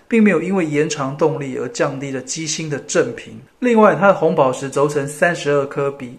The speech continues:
伊塔二八二四的二十五颗多出七颗，日历的部分加大百分之十，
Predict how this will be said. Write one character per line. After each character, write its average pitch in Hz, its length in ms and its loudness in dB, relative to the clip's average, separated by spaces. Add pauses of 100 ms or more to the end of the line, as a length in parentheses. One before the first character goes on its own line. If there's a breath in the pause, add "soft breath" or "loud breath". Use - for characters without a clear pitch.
伊 202 120 -4
塔 170 120 -2
二 170 140 4
八 156 180 4
二 151 120 4
四 143 320 -6
的 127 180 -10
二 170 120 4
十 151 220 -6
五 127 180 -6
颗 143 200 -2
多 143 220 0
出 143 200 -2
七 151 320 -6
颗， 151 360 0 (460 loud breath)
日 240 160 4
历 214 180 6
的 170 80 2
部 160 220 0
分 151 180 2
加 147 220 4
大 143 160 4
百 120 180 -6
分 143 180 -4
之 143 80 -6
十， 120 480 -8